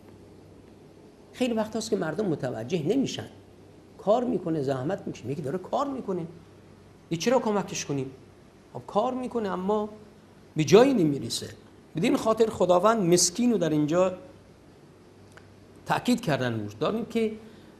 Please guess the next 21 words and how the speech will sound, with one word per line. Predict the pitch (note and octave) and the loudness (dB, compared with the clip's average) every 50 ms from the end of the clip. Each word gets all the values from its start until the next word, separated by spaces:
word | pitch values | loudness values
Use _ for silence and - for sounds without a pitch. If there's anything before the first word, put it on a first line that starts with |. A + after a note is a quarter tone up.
| - - | -20 -8
هر | - F3+ A#3 B3+ A#3 | 0 2 2 2 2
وقت | G3+ F3 - | -2 -2 0
در | E3 D#3 | 0 0
قرآن | D3 - D#3+ D3+ D#3 E3 F3 F#3+ F#3 | 0 0 -2 -4 -2 -2 -2 -2 -2
هم | D#3+ E3+ D#3 C#3 B2 - - - - - - - - - - - - - B2 B2+ C3+ - - - - B2+ | -4 -4 -4 -4 -6 -8 -10 -14 -20 -20 -20 -20 -20 -20 -20 -20 -14 -8 -6 -6 -6 -6 -10 -10 -6 0
مسکین | C3 C#3+ F3+ - - - - F#3 F3+ F3+ | 4 4 6 6 4 2 2 2 4 4
و | F3+ E3 | 4 2
فقیر، | E3+ - D3 - - D#3 D#3 D#3+ D3+ C3+ - - - | 0 -2 -6 -4 -2 0 0 2 0 0 -4 -8 -10
فقیر | - - D3 - - D3 C#3 B2+ | -6 -4 -4 -4 -2 -4 -4 -2
با | A2+ A#2 A#2 | 0 0 0
هم | A2+ D3 E3 G3+ G3+ E3 | 2 2 2 2 2 2
بیان، | C#3+ D#3+ D#3 C#3+ C#3 C3+ B2 A#2+ - - - | 4 4 4 4 2 2 0 -4 -6 -2 0
خب | E3 D3+ B2+ A#2+ A#2+ - - - - C#3+ C#3 | 0 0 0 -4 -10 -10 -12 -14 -10 0 2
دو | D#3+ D#3 | 2 2
گروه | C3+ B2+ A#2+ A#2+ A#2+ A#2 - | 4 2 0 0 0 -2 -4
هستن. | - - - - - - - - - - - - - - - - - - - - - - - | -8 -10 -12 -12 -12 -14 -18 -20 -20 -20 -20 -20 -20 -20 -20 -20 -20 -20 -20 -20 -16 -4 -2
وقتی | G3 A3 A3 - B3 | 0 0 0 -2 -4
یکیشون | G#3+ G3+ G3+ C4 - - A#3 - - G#3+ G3+ | -2 0 0 0 0 0 -2 0 0 0 2
هم | G3 F#3 F3 D#3 | 2 2 2 2
ذکر | D#3+ F3+ F3 F#3+ | 0 0 0 0
بشه، | - - E3 D#3+ D#3+ - G3 A#3 A#3+ A#3 | -2 -2 -2 -4 -2 -2 -2 -2 -2 -4